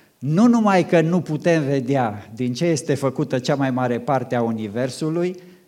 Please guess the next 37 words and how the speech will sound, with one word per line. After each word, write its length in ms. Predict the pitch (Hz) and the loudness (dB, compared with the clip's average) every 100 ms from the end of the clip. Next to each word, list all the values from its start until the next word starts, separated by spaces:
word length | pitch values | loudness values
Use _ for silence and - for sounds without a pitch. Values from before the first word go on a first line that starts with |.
| _ | _
dar 200 | 113 139 | -2 0
nici 220 | 175 175 | 2 0
măcar 440 | 170 160 156 170 165 | 0 0 2 0 0
nu 180 | 170 | -2
suntem 460 | 170 185 160 160 151 | 0 -2 0 0 0
făcuți 480 | - 147 139 214 175 | 0 -2 0 0 0
din 180 | 165 156 | 0 0
ce 140 | 180 | 2
este 280 | 170 - 147 | 0 0 -4
făcută 420 | - 131 180 165 | -4 -4 0 0
cea 180 | - 165 | 2 2
mai 140 | 147 | 2
mare 260 | 139 135 120 | 2 0 0
parte 320 | 139 127 117 | -2 -2 -2
a 40 | |
universului.” 840 | 113 110 107 107 107 - 104 90 85 _ - _ _ _ _ _ - 143 - | -4 -4 -6 -6 -6 -8 -14 -16 -18 _ -20 _ _ _ _ _ -4 -4 -2
Este 340 | 156 175 175 | -2 -2 0
o, 480 | 175 175 165 160 156 139 - - _ _ _ _ _ _ _ _ _ _ | 4 4 4 2 0 -4 -14 -20 _ _ _ _ _ _ _ _ _ _
să 160 | - 160 | -6 -6
spunem 300 | 165 170 151 | -2 -2 0
așa, 240 | 151 175 | 0 0
este 200 | 160 - | -2 -2
o 40 | 156 | -4
butadă 380 | 156 156 165 | -4 -2 -2
interesantă, 800 | 165 147 156 156 151 147 120 101 101 | 0 0 0 0 0 0 -2 -8 -12
la 120 | 107 107 | -12 -6
care 260 | 139 135 | -2 0
ar 120 | 139 | 0
trebui 340 | 135 147 143 156 | 0 -2 0 0
să 140 | 151 | 0
ne 160 | 127 123 | -2 0
gândim 420 | 120 131 131 120 | 0 0 0 -2
un 100 | 107 | -4
pic. 260 | 98 107 - - - - 185 156 156 117 113 | -10 -14 -16 -20 -20 -12 0 2 2 0 -6
În 80 | 165 | 0
orice 260 | 208 202 170 | 0 2 -2
caz, 340 | 165 151 127 | 0 0 0